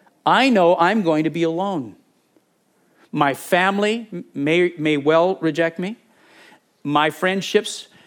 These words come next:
you know, y-, you've been having all this fellowship at the bar or whatever else, and now all of a sudden, as time, you're, that goes away." And so what happens for a lot of people as they consider becoming a Christian is,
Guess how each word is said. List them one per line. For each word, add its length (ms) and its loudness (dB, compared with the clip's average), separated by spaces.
you 100 0
know, 100 2
y-, 380 -4
you've 160 0
been 140 0
having 420 2
all 240 4
this 200 -2
fellowship 680 0
at 80 -6
the 100 0
bar 640 4
or 140 0
whatever 420 4
else, 400 2
and 140 -2
now 240 2
all 100 2
of 80 0
a 60 -4
sudden, 460 -4
as 160 -2
time, 420 -6
you're, 160 2
that 280 -2
goes 220 0
away." 420 -6
And 120 -2
so 140 4
what 160 6
happens 320 2
for 120 0
a 40 2
lot 180 4
of 80 -2
people 180 0
as 100 0
they 100 0
consider 400 -2
becoming 360 -2
a 80 2
Christian 360 -2
is, 160 -4